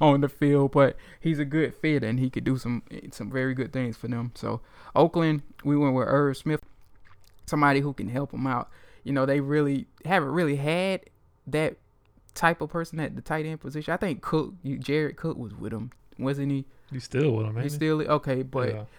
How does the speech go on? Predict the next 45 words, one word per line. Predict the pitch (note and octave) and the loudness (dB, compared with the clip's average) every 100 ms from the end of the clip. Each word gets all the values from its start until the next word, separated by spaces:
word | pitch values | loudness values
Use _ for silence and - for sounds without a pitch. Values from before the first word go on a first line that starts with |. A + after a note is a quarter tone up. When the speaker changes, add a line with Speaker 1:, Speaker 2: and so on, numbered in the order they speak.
| - | 6
Speaker 1:
obviously, | F3+ F3 E3 E3 | 8 8 2 2
he, | E3+ | 2
I | D#3+ | 2
mean, | E3+ | 0
he | F#3 | 0
ain't | D#3+ - | -2 -2
putting | D#3+ C3+ | -2 -4
up | A#2 | -6
the, | - B2 | -8 -6
you | C3 | -6
know, | A#2+ A#2+ | -4 -6
at | - | -2
thirty | D3 D3+ | 0 0
years | C#3+ D3 C#3 | 0 -2 -2
of | B2 G#2+ | -4 -2
age, | C#3 C3+ C3 B2 | 0 -2 -4 -2
or | |
I | G#2+ | 0
Speaker 2:
Yeah. | G2+ | 0
Speaker 1:
think | G#2+ - | -2 -4
he, | C3 - - | -8 -12 -12
you | E3 | -4
know, | E3+ | 0
he | G3+ | 0
ain't | F#3 | 0
putting | G3+ F3+ | 2 2
up, | C#3+ | 2
like, | C#3+ C3 F#2+ - - | 0 0 -4 -16 -10
crazy | - D#3+ D#3+ B2+ G#2+ | 2 4 4 2 -4
numbers | B2 B2 B2+ C3 | -4 -2 -2 0
or | C3 | 2
Speaker 2:
Right. | C3 | 2
Speaker 1:
anything | B2+ G2+ C3 | 2 0 -2
like | A2+ A#2 | -4 -4
that. | C3 | -2
He | D3 | -2
could | D3 C3 | -4 -4
compliment | C3+ C3+ C#3 C3 | -4 -2 -6 -6
Jared | C#3 B2+ B2 | -6 -6 -6
Cook | - C#3+ D3 | -4 -4 -2
well, | C3+ C3+ A2+ | 0 0 0
learn | C#3+ D3 C#3+ | -2 -2 -2
from | C#3 C3+ | -6 -6
Jared | C3+ C3+ - | -4 -4 -6
Cook, | - C#3 - | -2 -2 -2